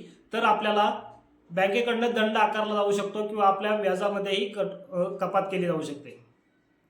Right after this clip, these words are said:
दुसरीकडे जर म्युच्युअल फंड एसआयपीमध्ये पाहिलं तर मित्रांनो, म्युच्युअल फंड एसआयपीमध्ये आपल्याला स्कीमनुसार पाहिलं तर फक्त ईएलएसएस ही स्कीम सोडली तर इतर कोणत्याही स्कीममध्ये आपल्याला कसलाही लॉक इन पिरियड नाही आहे.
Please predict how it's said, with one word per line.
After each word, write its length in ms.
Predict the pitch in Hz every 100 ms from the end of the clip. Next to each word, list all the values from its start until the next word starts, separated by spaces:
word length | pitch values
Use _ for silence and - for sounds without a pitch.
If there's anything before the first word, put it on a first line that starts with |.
| _ -
दुसरीकडे 360 | 202 262 254 247
जर 120 | 254
म्युच्युअल 380 | 240 226 247 254
फंड 180 | 233
एसआयपीमध्ये 540 | 220 196 214 226 226 226
पाहिलं 360 | 202 196 202
तर 80 | 208
मित्रांनो, 380 | 202 202 202 202
म्युच्युअल 360 | 202 202 226 220
फंड 280 | 214 208
एसआयपीमध्ये 600 | 202 180 190 196 185 170
आपल्याला 380 | 180 180 180 180 202 - - - _ _
स्कीमनुसार 560 | - - 233 226 202 202
पाहिलं 380 | 190 175 185 226
तर 140 | 208
फक्त 200 | 208 202
ईएलएसएस 800 | 226 208 208 226 233 - 202 -
ही 120 | 208
स्कीम 260 | 208 220 214
सोडली 560 | 202 185 180 208 - - - _ _ -
तर 100 | 202
इतर 280 | 208 240 233
कोणत्याही 500 | 214 202 226 240 269
स्कीममध्ये 500 | - 233 226 214 202
आपल्याला 340 | 190 190 196
कसलाही 560 | 202 196 - 202 208 202
लॉक 200 | 180 196
इन 140 | 196
पिरियड 240 | 185 190
नाही 180 | 185 160
आहे. 240 | - -